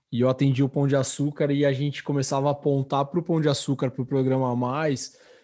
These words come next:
essa questão do omnichannel, né? Dele tá tão, tão, tão presente no, na jornada do cara que qualquer lugar que o,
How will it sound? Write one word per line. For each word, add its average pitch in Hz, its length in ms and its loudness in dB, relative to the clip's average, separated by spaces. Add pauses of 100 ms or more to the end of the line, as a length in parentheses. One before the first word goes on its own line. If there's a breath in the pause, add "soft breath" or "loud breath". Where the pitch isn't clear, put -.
(120 soft breath)
essa 131 260 -2
questão 151 400 0
do 147 80 2
omnichannel, 156 840 2
né? 127 260 -2 (180)
Dele 120 220 -2
tá 135 260 2
tão, 147 300 -2
tão, 196 380 0 (720 loud breath)
tão 190 160 2
presente 165 680 2
no, 151 200 2
na 143 160 2
jornada 143 640 2
do 131 100 0
cara 156 480 0
que 147 300 -8
qualquer 151 340 -2
lugar 156 360 2
que 151 160 -6
o, 139 140 -4